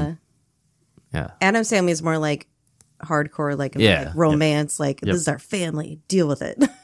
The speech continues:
Speaker 1: Yep.
Speaker 2: Well, I'm gonna have to watch more of the Munsters now.
Speaker 1: Yeah, the Munsters. Uh,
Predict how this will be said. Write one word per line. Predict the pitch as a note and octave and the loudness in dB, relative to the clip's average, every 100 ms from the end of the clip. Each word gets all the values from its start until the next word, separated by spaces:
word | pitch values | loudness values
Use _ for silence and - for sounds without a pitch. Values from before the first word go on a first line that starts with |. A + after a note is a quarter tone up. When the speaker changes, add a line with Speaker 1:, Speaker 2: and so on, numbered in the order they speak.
| _ | _
Speaker 1:
Yep. | E4+ D#4 E4+ _ _ _ _ - F#4 - - - - - _ _ | 2 2 0 _ _ _ _ -12 -10 -12 -16 -20 -20 -20 _ _
Speaker 2:
Well, | G#3+ | -4
I'm | A3 | 0
gonna | A#3+ | 0
have | D#4+ | 0
to | D#4 | 2
watch | G#3 F#3+ | 0 0
more | F#3 | 0
of | E3+ | 0
the | D3 | 0
Munsters | C#3+ C#3+ D3+ C#3+ | -2 -4 -6 -8
now. | C#3 C3+ C#3 _ | -10 -10 -12 _
Speaker 1:
Yeah, | - D#3 F#2+ | 2 4 6
the | G2+ | 8
Munsters. | B2 C3+ - F#2+ E2+ | 8 8 6 6 8
Uh, | G2+ G2 | 8 6